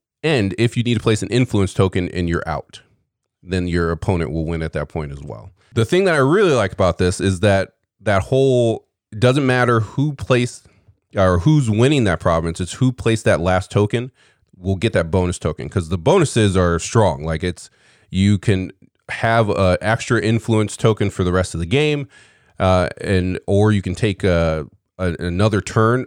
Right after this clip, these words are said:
uh, right after that. Um, there's one where it lets you flip over influence tokens or flip over control markers.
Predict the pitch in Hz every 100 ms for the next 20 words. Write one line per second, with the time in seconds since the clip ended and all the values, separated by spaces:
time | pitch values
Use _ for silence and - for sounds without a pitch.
0 | - 95 92 107 113 104 110 131 120 135
1 | - _ _ _ _ _ _ 85 85 82
2 | 85 85 92 95 104 104 98 92 92 92
3 | 98 - 87 - 139 143 131 127 127 123
4 | 135 123 - 160 120 104 85 - 113 107
5 | 92 92 82 - 127 143 139 131 139 127
6 | -